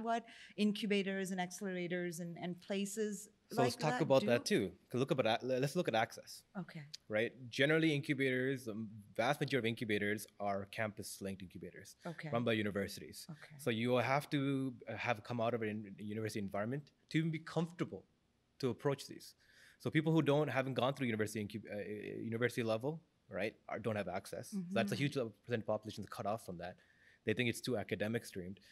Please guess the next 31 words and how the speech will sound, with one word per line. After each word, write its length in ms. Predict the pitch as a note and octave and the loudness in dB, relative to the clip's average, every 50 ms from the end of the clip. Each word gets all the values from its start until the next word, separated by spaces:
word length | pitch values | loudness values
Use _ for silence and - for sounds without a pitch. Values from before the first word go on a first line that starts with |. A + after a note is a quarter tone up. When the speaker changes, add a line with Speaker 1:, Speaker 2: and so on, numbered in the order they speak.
| - - | -16 -2
Speaker 2:
And 200 | - A#2 A#2+ A#2+ - | 0 0 0 0 -2
even 540 | E3 D#3+ E3+ F#3+ G#3 F3+ F3 G#3+ G#3+ G#3 G3 | 0 4 6 6 6 8 8 8 8 8 6
people 260 | D#3 F3+ E3 - F3 | 2 0 2 4 2
who 100 | D#3+ D#3+ | 2 2
go, 240 | C3+ A#2+ C#3+ D3+ C#3+ | 2 4 4 4 6
graduate 360 | B2+ B2 C3 C3+ C#3 C3 - | 6 4 4 4 4 0 0
through 100 | - D#3 | 0 -2
universities, 800 | C#3 B2+ A#2+ G#2+ A#2+ B2+ C3 - - G#2 F#2+ G2 A2+ - - - _ _ _ _ _ _ _ - | 0 0 -2 -2 -2 -2 -2 -4 -4 -4 -4 -4 -4 -8 -12 -18 _ _ _ _ _ _ _ -2
a 40 | A2 | 2
lot 240 | A#2 C3 C#3 E3 | 6 8 8 8
of 40 | F3 | 8
them 140 | F3 F#3 F3+ | 8 6 8
don't 160 | D#3+ D#3+ E3 D#3+ | 8 8 8 8
even 220 | D3 C3+ B2+ B2+ | 6 4 2 2
know 460 | B2+ C#3 D3+ D#3+ C#3 A2+ A2+ B2 C3 - _ _ _ _ _ _ _ _ _ _ | 4 6 8 8 6 6 2 0 -6 -10 _ _ _ _ _ _ _ _ _ _
that 100 | C3 A#2 | -2 0
the 80 | C3+ | 0
incubators 280 | C#3+ - C#3 B2+ B2 A#2+ | 0 2 2 2 2 2
even 100 | A2+ A2 | 0 0
exist. 400 | G#2+ A2 C3 D3+ B2 - - - _ _ _ _ _ _ - | -2 -2 -2 -4 -4 -6 -12 -20 _ _ _ _ _ _ -14
Speaker 1:
Yeah. 80 | D3 C#3+ C3+ - _ _ _ _ _ _ _ _ _ _ _ - | -14 -14 -14 -18 _ _ _ _ _ _ _ _ _ _ _ -4
Speaker 2:
It's 180 | B2+ A#2+ - | -4 2 4
only 240 | C#3+ D3 E3 F3 E3+ | 6 6 8 8 8
the 120 | C#3+ D3+ | 8 6
p-, 280 | D#3 E3+ - - - - | 4 2 -6 -12 -12 -8
top 260 | - C#3 C3 - - | -2 0 2 2 2
who 180 | C#3 B2+ A#2 A2 | 2 2 2 2
are 40 | G#2+ | 2
looking 300 | G#2 A#2+ A#2 - F3 E3 | 0 0 0 0 -4 -2
for 220 | - E3 F3 F#3 | 0 0 0 0
it 160 | F#3+ - - | 0 -2 -6